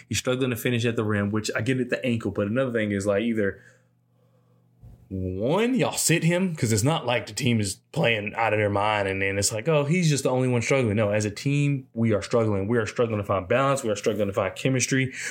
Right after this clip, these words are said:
which is crazy because the core of this team has kinda been together for the longest, and it's just not looking that way. Um, and then he's shooting, what, twenty-seven percent from three.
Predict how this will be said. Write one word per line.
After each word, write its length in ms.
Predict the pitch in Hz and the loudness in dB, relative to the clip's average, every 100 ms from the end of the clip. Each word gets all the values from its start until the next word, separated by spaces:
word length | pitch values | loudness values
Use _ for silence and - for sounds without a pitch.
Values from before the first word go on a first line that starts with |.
| 120 | 0
which 180 | 127 | 0
is 60 | 107 | 0
crazy 380 | 104 135 131 123 | -2 0 0 0
because 260 | 120 113 | 2 0
the 100 | 104 | 0
core 320 | 104 - 139 135 | -4 -2 0 0
of 100 | 120 | -2
this 140 | 113 | -4
team 280 | - 120 113 | -2 0 2
has 120 | 104 | 2
kinda 240 | 117 107 | 0 0
been 160 | 104 104 | 0 0
together 320 | 101 110 107 | 0 0 0
for 120 | 104 | 0
the 80 | 101 | 0
longest, 580 | 95 98 110 110 104 - _ _ | 0 2 2 2 -2 -8 _ _
and 160 | - 110 | -2 0
it's 120 | 98 | 2
just 200 | 110 101 | 0 0
not 240 | 107 - 110 | 0 -2 0
looking 240 | 107 107 | 0 2
that 180 | 101 95 | 2 2
way. 320 | 104 104 101 _ _ _ _ _ _ _ _ _ - - - - | 2 2 0 _ _ _ _ _ _ _ _ _ -18 -14 -12 -6
Um, 180 | - 110 | 0 2
and 100 | 107 | 4
then 120 | 113 | 2
he's 140 | 117 113 | 2 0
shooting, 640 | - 131 101 117 113 107 | 0 0 2 2 2 2
what, 340 | 107 98 - - | 2 2 -4 -8
twenty-seven 680 | 147 139 135 120 - 113 110 | -4 0 0 0 0 0 0
percent 480 | 104 98 107 95 87 | 0 2 0 0 -2
from 200 | 104 98 | -2 0
three. 300 | 104 101 | 0 -2